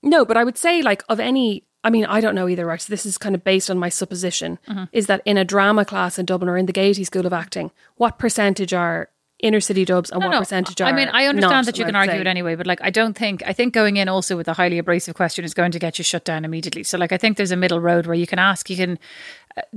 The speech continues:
Speaker 2: do a very political take on it. Like, I, I'm always very impressed by certain people that I've worked with who can ask very incisive, probing questions in a way that, like, allows you no wiggle room,
Speaker 1: Mm.
Speaker 2: but doesn't come across as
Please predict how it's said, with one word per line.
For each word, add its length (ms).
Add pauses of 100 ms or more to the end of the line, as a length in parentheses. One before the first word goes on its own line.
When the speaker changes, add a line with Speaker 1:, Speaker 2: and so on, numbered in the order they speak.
(100)
Speaker 2:
do 140
a 60
very 200
political 680 (240)
take 300
on 140
it. 140
Like, 300
I, 260
I'm 220
always 200
very 260
impressed 340
by 80
certain 280
people 260
that 100
I've 140
worked 200
with 160
who 160
can 160
ask 380 (400)
very 500
incisive, 640
probing 340
questions 440
in 100
a 60
way 160
that, 120
like, 280
allows 420
you 100
no 440 (340)
wiggle 300
room, 280 (120)
Speaker 1:
Mm. 400
Speaker 2:
but 180
doesn't 540
come 180
across 460
as 420